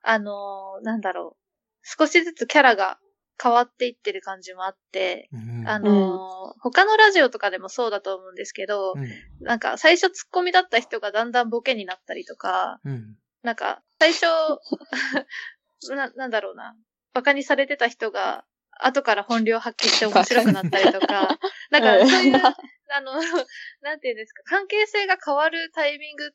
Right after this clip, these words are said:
Speaker 1: て結構すごい面白かったりするんですけど、
Speaker 2: うん。
Speaker 1: あの、今も、現時点でも、最初やっぱりお互い探り探りやってたのが、
Speaker 2: うん。
Speaker 1: ちょっとずつなんか、あの、ボケとツッコミみたいな関係性ができてきて、
Speaker 2: うん。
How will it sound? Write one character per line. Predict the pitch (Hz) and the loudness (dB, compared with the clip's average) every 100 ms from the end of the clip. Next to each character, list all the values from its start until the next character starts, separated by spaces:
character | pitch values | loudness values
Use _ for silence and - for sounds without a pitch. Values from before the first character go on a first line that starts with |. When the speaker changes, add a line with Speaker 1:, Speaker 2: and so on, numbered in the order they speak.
| _ | _
Speaker 1:
て | 233 | -12
結 | - - | -10 -12
構 | - - | -12 -12
す | 247 | -4
ご | 247 | -4
い | |
面 | 220 247 | -2 -6
白 | 254 277 | -2 -2
か | - | -2
っ | - | -6
た | - | -12
り | - | -16
す | - | -18
る | 190 - | -18 -18
ん | |
で | - | -20
す | - | -16
け | - | -8
ど、 | 262 254 196 - _ 160 | -2 0 -2 -8 _ -14
Speaker 2:
う | |
ん。 | 156 123 117 _ _ _ | -10 -10 -14 _ _ _
Speaker 1:
あ | - 214 | -2 -2
の、 | 208 202 202 | -2 -10 -4
今 | 370 415 320 | 0 4 4
も、 | 226 214 _ _ - | 2 -6 _ _ -2
現 | 370 392 | -2 0
時 | 294 | -2
点 | 254 254 | -2 0
で | 330 | -2
も、 | 254 202 - _ _ _ _ | -2 -6 -8 _ _ _ _
最 | - 381 | -2 -2
初 | 392 | 4
や | 359 | 2
っ | 349 | 2
ぱ | 254 | 0
り | |
お | 233 | 0
互 | 262 254 | -2 -2
い | 254 | -4
探 | 262 262 | -6 -6
り | 269 | -6
探 | 277 247 | -4 -4
り | 208 | -4
や | 208 | -8
っ | - | -6
て | 233 | -6
た | 220 | -6
の | 196 196 | -10 -6
が、 | 311 320 214 - | 0 4 2 0
Speaker 2:
う | 170 | -10
ん。 | 147 120 | -10 -10
Speaker 1:
ち | 120 285 | -8 -6
ょ | |
っ | |
と | 311 | -4
ず | 294 262 | -6 -4
つ | 247 | -2
な | 208 208 | -2 -6
ん | |
か、 | - 208 _ _ _ _ | -6 -8 _ _ _ _
あ | 208 196 | -6 -6
の、 | 190 | -6
ボ | 226 | -2
ケ | 254 | -2
と | 247 | -2
ツ | 214 - | -6 -10
ッ | |
コ | - 202 | -10 -8
ミ | 202 202 - | -8 -12 -10
み | 214 | 0
た | 202 | 0
い | |
な | 196 190 _ _ _ - | 0 -8 _ _ _ -8
関 | - 226 | 0 2
係 | 220 | 2
性 | 220 214 | 2 2
が | 202 | 4
で | 262 | 2
き | - | 2
て | 190 | -8
き | - - | -8 -2
て、 | 233 226 196 - | 4 4 2 -4
Speaker 2:
う | |
ん。 | 147 120 | -10 -10